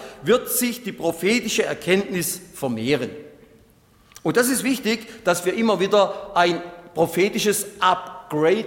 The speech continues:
machen, eine Aktualisierung. Ja, das wisst ihr auch manchmal. Ihr wollt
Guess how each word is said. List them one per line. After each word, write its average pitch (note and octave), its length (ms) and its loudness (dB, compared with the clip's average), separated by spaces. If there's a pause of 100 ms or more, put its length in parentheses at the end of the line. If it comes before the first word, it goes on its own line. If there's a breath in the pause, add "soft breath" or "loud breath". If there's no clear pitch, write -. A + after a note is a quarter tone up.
machen, C3+ 240 -4
eine D3+ 340 -6
Aktualisierung. D#3+ 1700 -2
Ja, D#3 160 0
das C#3+ 180 -8
wisst D#3+ 160 -6
ihr D3 120 4
auch F#3 140 6
manchmal. A3 380 4 (220 loud breath)
Ihr D3 100 2
wollt D#3 240 2